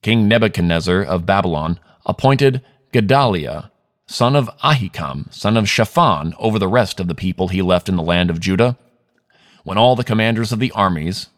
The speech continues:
they and their men, heard that the king of Babylon had appointed Gedaliah, they came to Gedaliah at Mizpah. The commanders included Ishmael, son of Nethaniah, Johanan, son of Kareah, Seraiah,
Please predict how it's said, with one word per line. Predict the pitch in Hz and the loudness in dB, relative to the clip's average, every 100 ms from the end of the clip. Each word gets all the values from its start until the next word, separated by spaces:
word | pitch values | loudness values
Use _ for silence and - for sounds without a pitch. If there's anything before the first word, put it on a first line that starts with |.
| _ - | _ -2
they | 90 110 | 2 2
and | 123 | 4
their | 160 | 4
men, | 127 82 95 120 - _ _ | 2 2 -2 -4 -10 _ _
heard | 123 147 160 | 2 2 2
that | - | -4
the | |
king | - 135 143 | -2 2 2
of | 113 | 2
Babylon | 104 95 92 95 98 | 2 2 2 0 0
had | 101 | 0
appointed | 104 - 117 107 95 | 0 2 0 0 0
Gedaliah, | 101 90 110 95 76 76 - _ _ _ - | 0 0 0 0 -2 -4 -6 _ _ _ -4
they | - | -2
came | - 175 123 | 2 4 4
to | 90 | 2
Gedaliah | 85 87 85 80 87 110 - | -2 -2 -2 -2 0 -2 -2
at | 127 | -2
Mizpah. | 127 123 101 - 80 80 - _ _ _ _ _ _ | 2 2 2 -2 -2 -2 -8 _ _ _ _ _ _
The | - | -12
commanders | - 90 123 107 78 90 | -4 2 4 2 0 2
included | 98 - 98 95 - | 2 4 2 2 0
Ishmael, | 143 - 110 117 123 123 - | 0 2 2 4 4 2 -4
son | - 107 | -2 2
of | 110 98 | 2 2
Nethaniah, | 98 110 117 98 78 73 95 _ _ _ _ _ _ | 0 0 0 0 -2 -4 -8 _ _ _ _ _ _
Johanan, | - 139 165 92 78 69 92 117 | 0 2 2 0 -6 -6 -6 -8
son | - 123 110 | -6 0 2
of | 95 | 0
Kareah, | - 85 117 107 67 107 - _ _ _ | -2 0 2 0 -2 -8 -10 _ _ _
Seraiah, | - 143 131 160 107 78 | -2 2 4 4 2 -2